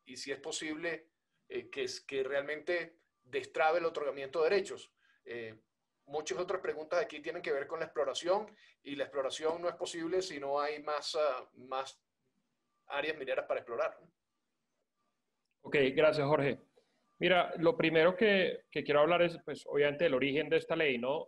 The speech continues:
Speaker 2: Y yo creo que lo primero que hay que mencionar es que lo, la origen de esta ley, el origen de esta ley, que es el fa-, de este proyecto de ley, que es el fallo cero noventa y cinco del dos mil dieciocho, es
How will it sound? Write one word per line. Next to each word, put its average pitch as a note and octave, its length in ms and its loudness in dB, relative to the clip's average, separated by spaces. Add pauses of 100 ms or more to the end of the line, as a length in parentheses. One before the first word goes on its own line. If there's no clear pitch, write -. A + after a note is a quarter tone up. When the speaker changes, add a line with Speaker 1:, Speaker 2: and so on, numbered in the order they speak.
Speaker 2:
Y C3+ 160 -6
yo B2+ 160 -2
creo D3 180 0
que E3+ 280 0 (520)
lo D3 120 -2
primero C3+ 280 0
que E3+ 100 -2
hay D#3+ 60 -4
que E3+ 100 -2
mencionar C3 540 -2
es C#3+ 180 -4
que E3 160 -2
lo, D#3 180 0
la D3 200 0
origen C#3+ 360 -2
de E3 80 -2
esta E3+ 200 -4
ley, D#3+ 420 0
el C#3+ 140 -4
origen D#3+ 340 -2
de E3+ 80 -4
esta E3 180 -4
ley, D#3+ 240 -2
que F3 80 -8
es D#3+ 80 -10
el D#3+ 100 -12
fa-, - 200 -10
de C#3 120 -6
este - 160 -10
proyecto D3+ 340 -8
de C#3+ 40 -4
ley, C#3 180 -4
que D#3 60 -8
es D3 80 -14
el D3+ 100 -16
fallo D#3 260 -4
cero D#3 240 -6
noventa C#3+ 300 -6
y A#2+ 80 -8
cinco B2+ 300 -12
del D3 80 -10
dos C3+ 120 -8
mil A#2+ 160 -20
dieciocho, C#3+ 420 -12
es D3 140 -18